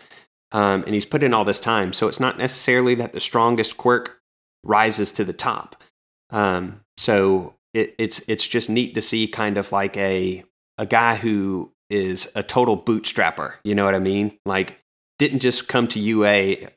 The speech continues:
with this amazing, amazingly powerful quirk and grow from there. He came here with something that he was just like, "Eh, it's okay." And he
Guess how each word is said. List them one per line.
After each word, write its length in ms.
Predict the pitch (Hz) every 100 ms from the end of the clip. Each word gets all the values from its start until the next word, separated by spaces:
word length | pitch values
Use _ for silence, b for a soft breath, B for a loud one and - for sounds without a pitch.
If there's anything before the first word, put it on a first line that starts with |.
| _
with 240 | 113 104 -
this 180 | 101 -
amazing, 760 | 113 104 110 107 104 98 98 92 _ -
amazingly 600 | 123 117 120 117 107 104
powerful 500 | 101 104 104 98 101
quirk 520 | 95 - 110 95 - -
and 200 | 101 90
grow 260 | 104 101 101
from 260 | - 92
there. 320 | 95 98 90 90
He 200 | - 113
came 320 | - 120 117
here 160 | 117
with 160 | 110 110
something 300 | - 139 127
that 100 | 117
he 60 | 120
was 140 | 120
just 120 | 117
like, 240 | 117 117 -
"Eh, 180 | 208 185 B B B _
it's 100 | -
okay." 420 | - 104 80 - _ - B B B
And 320 | 120 110 104
he 500 | 101 113 107 101 98